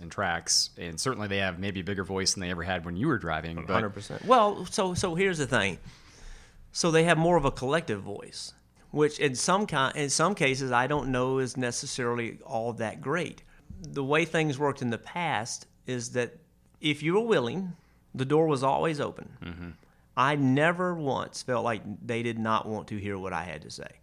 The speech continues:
Speaker 2: Now, many times I believe that they didn't like hearing what I wanted to say, and many times I believe that they weren't gonna do what I thought they should do,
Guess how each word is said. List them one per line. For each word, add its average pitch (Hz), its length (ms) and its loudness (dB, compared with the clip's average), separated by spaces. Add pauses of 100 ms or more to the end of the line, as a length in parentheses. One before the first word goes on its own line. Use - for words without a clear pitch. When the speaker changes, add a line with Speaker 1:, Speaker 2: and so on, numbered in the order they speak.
(340)
Speaker 2:
Now, 107 200 6
many 120 300 2
times 110 340 2
I 110 80 4
believe 107 360 -4
that 98 100 -6
they 104 140 -2
didn't 95 460 -4 (260)
like 233 260 4
hearing 107 340 -2
what 98 120 -4
I 87 120 -8
wanted 95 280 -10
to - 60 -20
say, - 340 -10 (400)
and 120 140 2
many 151 160 6
times 127 320 4
I 120 80 4
believe 113 340 -4
that 107 300 -2
they 107 360 -4 (180)
weren't 120 240 -2
gonna 104 160 -4
do 175 200 -2
what 139 140 2
I 98 140 2
thought 98 240 -4
they 92 120 -8
should 95 200 -10
do, 95 280 -10